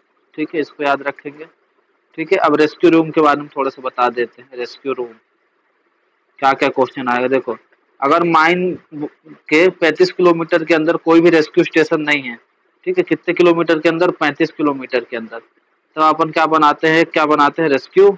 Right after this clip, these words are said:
रूम। Question आए कितने किलोमीटर के अंदर अगर रेस्क्यू स्टेशन नहीं तो रेस्क्यू रूम बनाएंगे, तो पैंतीस किलोमीटर के अंदर अगर कोई रेस्क्यू स्टेशन नहीं तब अपन क्या बनाएंगे? रेस्क्यू रूम बनाएंगे। ठीक है, पहला question हो गया। दूसरा,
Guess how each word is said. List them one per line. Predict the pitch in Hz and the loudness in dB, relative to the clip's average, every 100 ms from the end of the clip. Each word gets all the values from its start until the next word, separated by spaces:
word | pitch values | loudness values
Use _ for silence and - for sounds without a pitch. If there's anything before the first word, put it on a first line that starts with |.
| _ | _
रूम। | 127 120 | -6 -6
Question | 117 143 139 170 165 | -6 -8 -4 0 2
आए | 160 | 0
कितने | 151 156 - | -2 -4 -2
किलोमीटर | - 170 160 160 160 | 2 2 2 -2 0
के | 165 | 0
अंदर | 156 156 | 0 0
अगर | 156 160 160 _ _ _ | 2 0 -2 _ _ _
रेस्क्यू | 143 151 - | -4 -4 -2
स्टेशन | 165 165 156 156 | 0 0 0 -2
नहीं | 156 | 0
तो | 156 | 2
रेस्क्यू | 151 - | 0 0
रूम | 160 156 | -2 0
बनाएंगे, | 151 151 151 156 190 - _ _ - | -2 0 -2 0 -2 -2 _ _ -20
तो | |
पैंतीस | - 143 139 165 | -4 -4 -2 -4
किलोमीटर | - 160 156 151 147 | -2 -4 -2 -4 -2
के | 151 | -2
अंदर | 143 147 | -2 -2
अगर | 147 151 - | -2 -4 -4
कोई | 139 156 180 _ _ _ _ _ _ _ _ - | 2 4 2 _ _ _ _ _ _ _ _ -4
रेस्क्यू | 139 135 - 170 | -4 -2 2 2
स्टेशन | - 156 160 | 2 -2 -2
नहीं | 147 147 | 0 0
तब | 147 | 2
अपन | 143 - 139 | 0 -2 -4
क्या | 135 | -2
बनाएंगे? | 127 123 120 139 156 | -2 -2 -4 -2 -2
रेस्क्यू | 127 - 156 | -2 -2 -2
रूम | 127 113 | -2 -4
बनाएंगे। | 113 110 107 120 | -12 -20 -20 -18
ठीक | 160 156 | -16 -12
है, | 180 | -12
पहला | _ _ _ _ - 135 147 | _ _ _ _ -6 -2 -2
question | - 139 156 | -2 -4 -4
हो | 143 139 | -6 -8
गया। | 151 170 _ _ _ _ _ _ _ 139 | -14 -14 _ _ _ _ _ _ _ 0
दूसरा, | 151 156 165 | 2 2 0